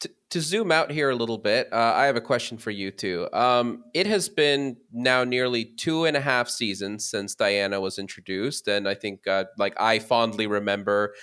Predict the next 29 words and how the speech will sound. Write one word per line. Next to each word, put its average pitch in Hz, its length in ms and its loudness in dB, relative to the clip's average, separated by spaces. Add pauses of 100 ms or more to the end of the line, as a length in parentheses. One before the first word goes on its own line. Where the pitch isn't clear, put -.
(180)
uh, 95 220 0
you 101 80 -2
know, 95 100 -2
Emma 101 300 -2
Corrin's 104 480 -2
first 92 340 -4
scenes 156 540 -2
and 92 140 -6
kind 95 180 -2
of 92 100 -4
that 92 180 -2
haunting 107 500 -4
score 131 580 0
that, 101 260 0
like, 95 220 -2
already, 113 520 2 (280)
even 120 260 -4
back 101 360 0
then, 117 340 2 (320)
uh, 95 220 2
kind 101 200 -4
of 98 80 -4
foreshadowed, 95 840 -2
uh, 92 340 0
you 95 140 -8
know, 85 140 -6
tragedies 92 640 -4
to - 80 -12
come. 92 300 -2